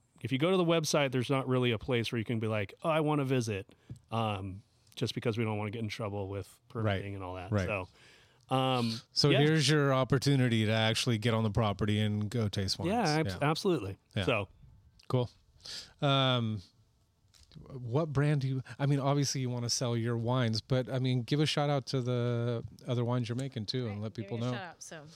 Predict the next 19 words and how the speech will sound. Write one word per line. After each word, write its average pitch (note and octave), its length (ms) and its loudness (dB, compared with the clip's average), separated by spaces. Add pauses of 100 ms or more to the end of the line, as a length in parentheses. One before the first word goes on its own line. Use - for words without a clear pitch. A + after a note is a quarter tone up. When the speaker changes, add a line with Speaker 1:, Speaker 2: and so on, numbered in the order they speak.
(140)
Speaker 3:
obviously F#3 380 -10 (100)
Eau F#3+ 80 -6
Divino C#4+ 440 -2
Wines, C4 840 -6 (280)
Speaker 2:
Which C3+ 100 -2
is C3+ 160 -4
Speaker 3:
um, - 60 -16
Speaker 2:
spelled? A#2 400 -6 (520)
Speaker 3:
O G#3 280 -8
T A#3 200 -12
T F#3+ 380 -12
A F3+ 300 -8
V G3+ 480 -8
I E3 320 -8
N E3 300 -10
O, F3 340 -6 (240)
wines, D#3 480 -6
Speaker 2:
Divino. C3+ 200 -8
Speaker 3:
plural. D3+ 400 -8